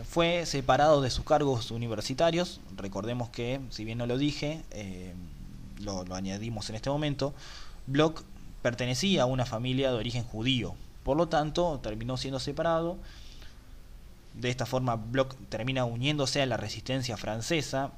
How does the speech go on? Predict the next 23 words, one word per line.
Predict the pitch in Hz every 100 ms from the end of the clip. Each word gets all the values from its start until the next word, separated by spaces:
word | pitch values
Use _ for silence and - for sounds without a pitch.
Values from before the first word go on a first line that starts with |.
| -
en | 104 107
contra | 123 131 127 98
de | 95
la |
ocupación | 95 110 - 147 147
nazi. | 160 160 - 175 - - - - - - - - - - -
Lamentablemente | 156 170 185 180 180 170
termina | 165 - 135 135
siendo | - 131
capturado, | 127 110 - 139 160 156 160 - - - -
eh, | 117 107 107
torturado | 160 160 151 147 143 139
y | 131
ejecutado | 123 - 117 117 135 131 131 131 131
por | 120 98
la | 92
Gestapo, | - 95 - 95 92 87
¿no? | 92 98 98
Esta, | 104 - 107 104 95
mm, | 92 92 95
policía | 104 101 98 127 123 120 104
secreta | - 92 101 107 101
nazi. | 117 123 - 113 117